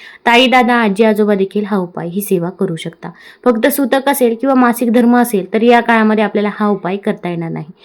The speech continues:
तसेच आपण जो काही उपाय करणार आहोत, जी काही सेवा करणार आहोत, तर त्या उपायाबद्दल आपण कुणालाही सांगायचं नाही. शेजारची व्यक्ती असो किंवा नातेवाईक असो, भरपूर वेळा आपण जो काही उपाय करतो त्याबद्दल कुणाला तरी सांगतो आणि मग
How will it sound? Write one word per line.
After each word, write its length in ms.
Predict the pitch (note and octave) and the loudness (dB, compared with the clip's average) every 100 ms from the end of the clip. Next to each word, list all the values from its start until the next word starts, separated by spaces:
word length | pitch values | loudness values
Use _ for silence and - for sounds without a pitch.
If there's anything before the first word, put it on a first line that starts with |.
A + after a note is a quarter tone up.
| - - - | -20 -14 -4
तसेच 260 | C4 D4+ D4 | -2 0 0
आपण 260 | C4+ C#4+ C4+ | 2 2 2
जो 140 | C4+ | 2
काही 220 | C4 B3 | 2 2
उपाय 280 | B3 A#3+ A3+ | 2 2 0
करणार 320 | A3+ G#3 G3+ | 2 0 2
आहोत, 240 | G3+ F#3 F3+ | 0 -4 -2
जी 80 | A3 | -2
काही 280 | A3+ G#3+ B3+ | 0 -2 0
सेवा 260 | A#3+ G#3 | 2 2
करणार 300 | G3+ G3 F#3 | 0 -2 -2
आहोत, 200 | F#3 F3 F3+ - - - | -2 -6 -10 -20 -12 -2
तर 60 | B3+ | 2
त्या 160 | D4+ D4 | 4 4
उपायाबद्दल 560 | C#4 C#4+ C4 A#3 B3 | 4 4 4 2 0
आपण 280 | - - A#3 | -2 -2 -2
कुणालाही 500 | A#3+ A3 G3 F#3+ B3+ | 2 2 2 -2 -2
सांगायचं 440 | B3 G3 E3+ E3+ | -2 -2 -4 -6
नाही. 180 | E3+ E3+ - - - | -8 -8 -14 -20 -2
शेजारची 380 | A#3 G#3+ G#3 A3 | 4 4 4 4
व्यक्ती 320 | A3 A3+ C#4 | 2 0 -2
असो 280 | C4+ G#3+ G3 | -2 -2 -2
किंवा 160 | A#3 A#3+ | 0 2
नातेवाईक 460 | A#3 F#3 F3+ E3+ E3+ | 2 0 -2 -2 -4
असो, 160 | E3+ F3 _ - - | -10 -14 _ -8 2
भरपूर 320 | C4 B3+ E4 | 2 4 4
वेळा 140 | E4 | 4
आपण 280 | C#4 C4 C4 | 4 0 2
जो 120 | B3+ B3 | 2 2
काही 200 | A#3+ A#3 | 2 0
उपाय 280 | A3 A3+ | 0 0
करतो 260 | A3 G#3 F3+ - - | 0 -2 -4 -8 0
त्याबद्दल 460 | C4 C4+ D4+ C#4+ C#4+ | 2 4 4 2 2
कुणाला 340 | C#4 C4 B3+ B3+ | 2 2 2 2
तरी 140 | B3+ | 2
सांगतो 360 | B3+ C4 G#3+ F#3 | 2 -2 -2 -4
आणि 220 | - G#3+ | -2 2
मग 160 | A#3 | 2